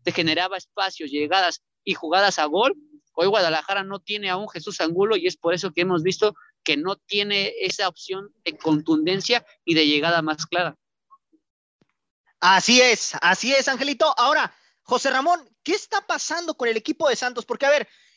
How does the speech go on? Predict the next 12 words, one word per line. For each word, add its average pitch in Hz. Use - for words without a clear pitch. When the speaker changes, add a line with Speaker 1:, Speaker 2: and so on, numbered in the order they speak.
Speaker 2:
en 226
el 262
primer 311
juego 254
frente 185
a -
Monterrey 190
mostraron 254
una 311
cara 277
bastante 247
interesante, 240